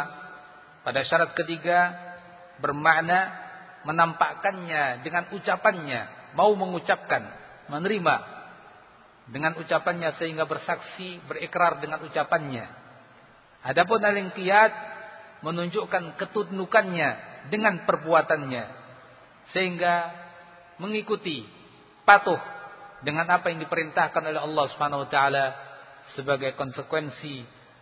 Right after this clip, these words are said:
daripada makna kalimat la ilaha illallah. Allah Azza wa Jalla berfirman pada ayatnya,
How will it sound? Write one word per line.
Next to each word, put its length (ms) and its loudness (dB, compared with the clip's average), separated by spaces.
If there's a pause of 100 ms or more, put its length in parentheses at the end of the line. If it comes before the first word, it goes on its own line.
(120)
daripada 760 0 (320)
makna 560 2 (560)
kalimat 480 -2
la 240 2
ilaha 360 -4
illallah. 440 -8 (840)
Allah 240 6 (140)
Azza 240 -2
wa 80 0
Jalla 260 0
berfirman 460 0 (800)
pada 160 -8 (100)
ayatnya, 520 0